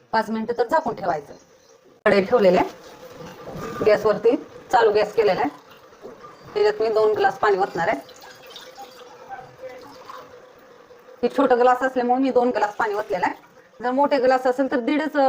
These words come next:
ग्लास पाणी ओता. जर आपण याच्यावरती पीठ ठेवलं ना तर ते पाणी ना त्या पिठात जाईल, त्या ढोकळ्याच्या पिठामध्ये, त्यामुळे ना थोडंसं पाणी कमी ओतायचं आहे. आता, आता नाही पाणी उकळत ठेवणार आहे, ह्याच्यामध्ये मी स्टँड ठेवणार आहे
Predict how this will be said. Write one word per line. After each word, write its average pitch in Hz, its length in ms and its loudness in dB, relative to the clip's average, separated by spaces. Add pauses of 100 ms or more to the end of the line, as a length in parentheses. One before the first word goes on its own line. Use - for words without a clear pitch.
(180)
ग्लास 247 220 2
पाणी 226 200 0
ओता. 190 260 -2 (1600)
जर 254 160 8
आपण 285 200 10
याच्यावरती 269 380 6
पीठ - 260 0
ठेवलं 277 280 4
ना 226 220 4
तर 247 160 4
ते 262 80 6 (140)
पाणी 262 260 4
ना 247 180 4
त्या 262 80 2
पिठात 247 340 0
जाईल, 247 160 2 (280)
त्या 220 100 -8
ढोकळ्याच्या 240 360 0
पिठामध्ये, 220 480 -2
त्यामुळे 220 340 -6
ना 254 160 -4 (100)
थोडंसं 240 300 0
पाणी 226 260 -4
कमी 247 220 -2
ओतायचं 175 380 -6
आहे. 170 60 -16 (180)
आता, - 840 0
आता 226 140 2
नाही 254 200 4
पाणी 254 220 4
उकळत 247 260 6
ठेवणार 226 280 4
आहे, 233 100 4
ह्याच्यामध्ये 214 400 2
मी 214 100 -2
स्टँड 208 340 -4
ठेवणार 202 280 -2
आहे 233 100 -4